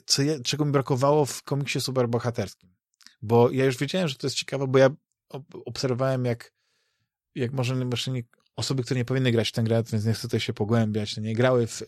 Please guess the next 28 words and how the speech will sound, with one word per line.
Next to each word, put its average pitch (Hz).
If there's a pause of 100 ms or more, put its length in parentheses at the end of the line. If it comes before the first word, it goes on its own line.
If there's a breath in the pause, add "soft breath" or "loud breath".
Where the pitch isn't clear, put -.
w -
An-, 117
An-, 117
Injustice 123
dwójkę 113 (420)
i, - (240)
i 113
tam 147 (340)
te 131
pomysły 131
fabularne 143
coś -
mi 139
się 147
podobały, 127
ale 120 (1080)
to 123
założenie, 135
z -
którego, 127
o 139
którym 170
rozmawialiśmy, 156
to, 117
to 123
tylko 131
przypomnę, 117
że, 113